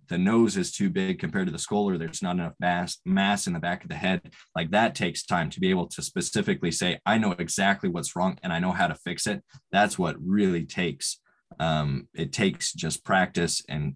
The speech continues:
and, and practice and doing it over and over again. And so those are the,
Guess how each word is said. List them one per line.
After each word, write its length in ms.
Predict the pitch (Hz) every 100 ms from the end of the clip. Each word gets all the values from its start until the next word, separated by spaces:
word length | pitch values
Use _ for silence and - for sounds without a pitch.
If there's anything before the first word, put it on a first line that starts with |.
| -
and, 260 | 78 71 -
and 180 | 78 71
practice 500 | 90 85 82 85 -
and 100 | 80
doing 180 | 87
it 100 | 87 78
over 320 | 85 85 82
and 80 | 85
over 160 | 82 80
again. 320 | 78 82 71 _ - - - _
And 220 | - 80
so 200 | 78 92
those 280 | 80 101 107
are 100 | 92
the, 420 | 85 82 80 71